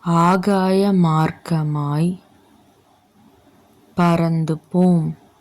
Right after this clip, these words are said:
ஆறு, வன்கண்ணனுடைய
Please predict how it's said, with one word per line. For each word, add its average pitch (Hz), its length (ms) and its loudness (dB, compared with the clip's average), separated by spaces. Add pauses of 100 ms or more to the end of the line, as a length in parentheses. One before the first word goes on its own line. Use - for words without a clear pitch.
(300)
ஆறு, 165 560 0 (1600)
வன்கண்ணனுடைய 175 1900 2